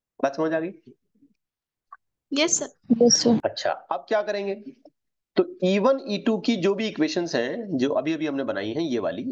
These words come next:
Speaker 1: इनको ला करके substitute करें। तो बच्चों, हम एक अजीब बात देखेंगे यहाँ पे कि Q divided by four pi epsilon naught, ये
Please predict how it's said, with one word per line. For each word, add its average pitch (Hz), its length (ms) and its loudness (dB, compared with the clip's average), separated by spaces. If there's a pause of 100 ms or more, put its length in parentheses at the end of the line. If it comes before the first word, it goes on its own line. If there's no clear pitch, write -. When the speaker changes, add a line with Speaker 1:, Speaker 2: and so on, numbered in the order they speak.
Speaker 1:
इनको 139 180 -2
ला 120 140 -2
करके 107 220 -8
substitute 147 480 -4
करें। 170 160 -4 (960)
तो 196 60 6
बच्चों, 240 220 0
हम 269 80 0
एक 277 100 -2
अजीब 214 280 -4
बात 208 180 2
देखेंगे 180 340 -4
यहाँ 127 280 -2
पे 175 120 0 (160)
कि 175 360 -2 (600)
Q 202 160 0 (320)
divided 170 560 -2
by 165 160 0 (220)
four 190 360 -2 (140)
pi 165 160 0 (180)
epsilon 151 380 -2
naught, 160 180 -2
ये 170 80 0